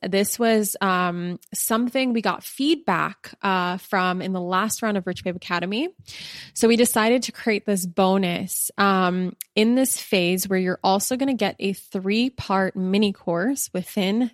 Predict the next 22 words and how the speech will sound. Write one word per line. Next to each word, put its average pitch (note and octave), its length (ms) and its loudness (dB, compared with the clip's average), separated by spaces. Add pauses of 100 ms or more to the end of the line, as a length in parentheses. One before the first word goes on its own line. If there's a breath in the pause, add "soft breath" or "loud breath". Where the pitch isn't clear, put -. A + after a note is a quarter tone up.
the A3+ 80 -2
course. G#3 480 -2
There's F3+ 180 -6
gonna F#3 160 -2
be F3+ 100 2
a, F#3 120 0 (340 loud breath)
a F#3+ 80 2
three-part A3+ 600 2
mini F#3 180 0
course F3+ 540 0 (400 loud breath)
created A#3 500 2
by G3 400 4
one F#3 240 4
of B3+ 160 2
my G3+ 320 2
past F#3+ 640 0
Rich F3+ 300 -4
Babe G3 140 2
Academy G3+ 180 -2 (240)
students G3+ 800 2
and F3+ 220 0
now F3+ 400 2